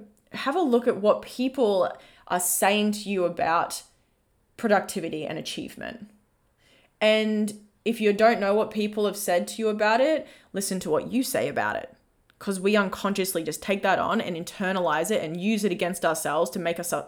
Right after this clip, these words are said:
feel guilty. And that's that toxic guilt that comes through. The other ways that society can play into this is gender roles. So women, this is about women, and obviously this affects men as well, because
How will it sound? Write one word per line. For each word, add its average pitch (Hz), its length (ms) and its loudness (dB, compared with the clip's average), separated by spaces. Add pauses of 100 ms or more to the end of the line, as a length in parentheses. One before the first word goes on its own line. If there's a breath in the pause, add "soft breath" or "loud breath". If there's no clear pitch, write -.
(160)
feel 160 180 0
guilty. - 480 -8 (260 soft breath)
And 180 140 -4
that's - 200 0
that - 140 0
toxic 147 320 -6
guilt 139 220 -6
that - 140 -8
comes - 240 -10
through. 85 240 -8 (1600 soft breath)
The 208 80 4
other 254 140 6
ways 240 260 6
that 175 120 0
society 180 420 4
can 180 200 -4
play 160 280 0
into 180 200 -6
this 160 260 -6
is 170 460 -2
gender 185 300 -2
roles. 175 380 4 (680 soft breath)
So 196 440 6
women, 208 640 2
this - 140 -8
is 262 80 -2
about 220 280 6
women, 165 320 -2
and 175 300 -6 (160)
obviously 311 440 2
this 208 200 0
affects 175 420 0
men 151 240 -4
as - 280 -8
well, 120 220 0
because 190 400 -4